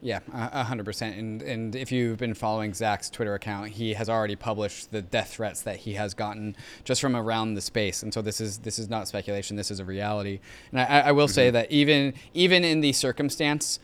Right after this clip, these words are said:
Speaker 1: where Maki is correct and he, uh, was not doing the things that Zach believes that he was doing, I think the, still the public signaling from crypto Twitter of sending Zach over a million dollars to help pay for the suit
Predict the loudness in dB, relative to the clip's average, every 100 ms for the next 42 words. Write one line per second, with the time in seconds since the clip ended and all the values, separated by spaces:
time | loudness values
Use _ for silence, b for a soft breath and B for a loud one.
0 | b -2 4 6 6 4 2 4 4 2
1 | 0 0 -4 -2 2 2 0 -2 -6 _
2 | _ 0 2 2 0 -10 -4 -2 0 0
3 | -4 -6 -6 0 2 2 -2 -10 -4 2
4 | 2 2 -2 -2 0 0 -2 -6 -10 -16
5 | -2 4 4 4 0 0 2 0 0 0
6 | 2 0 0 0 0 -2 -4 -2 -2 -2
7 | -2 0 -2 0 0 2 -2 B B B
8 | -2 2 2 4 4 4 2 4 6 6
9 | 4 0 0 0 0 -2 -2 -2 -2 -4
10 | -4 -4 -4 -2 0 0 0 0 0 -2
11 | -4 B B 0 2 4 2 0 0 2
12 | 2 2 2 2 0 -2 -2 0 -2 0
13 | -4 -2 -2 -2